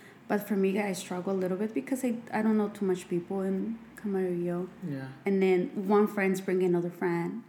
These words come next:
Speaker 1: That's how it works. So, yeah, that's what
Speaker 2: Wow.
Speaker 1: happened. Yeah, it was like,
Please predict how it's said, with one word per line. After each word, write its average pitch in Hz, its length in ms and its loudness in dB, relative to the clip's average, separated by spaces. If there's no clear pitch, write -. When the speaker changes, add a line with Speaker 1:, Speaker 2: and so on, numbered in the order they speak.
Speaker 1:
That's 202 200 -4
how 180 100 -4
it 156 160 -6
works. 202 460 -2
So, 175 500 -4
yeah, 208 280 -4
that's 208 160 -10
what 262 180 -4
Speaker 2:
Wow. 247 60 -6
Speaker 1:
happened. 220 400 -6
Yeah, 247 240 -4
it - 40 -6
was 196 160 -6
like, 190 280 -4